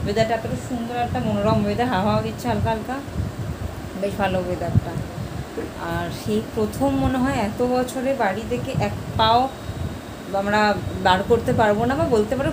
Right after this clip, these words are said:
গৃহবন্দী। তো কেন গৃহবন্দী সেটা তো অবশ্যই বলবো, আর তার সাথে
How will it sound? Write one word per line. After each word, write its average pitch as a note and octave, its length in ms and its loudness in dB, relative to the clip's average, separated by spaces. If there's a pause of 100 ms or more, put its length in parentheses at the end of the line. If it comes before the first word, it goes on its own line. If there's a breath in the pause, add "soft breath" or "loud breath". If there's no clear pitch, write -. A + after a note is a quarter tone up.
গৃহবন্দী। F#3 560 2 (720)
তো G#3+ 60 -6 (160)
কেন F#3 160 2 (160)
গৃহবন্দী C#4 500 6
সেটা C4 220 2
তো B3 120 4
অবশ্যই B3+ 520 2
বলবো, G3 220 2 (960)
আর G#3+ 120 2
তার G#3 120 4
সাথে D4 140 2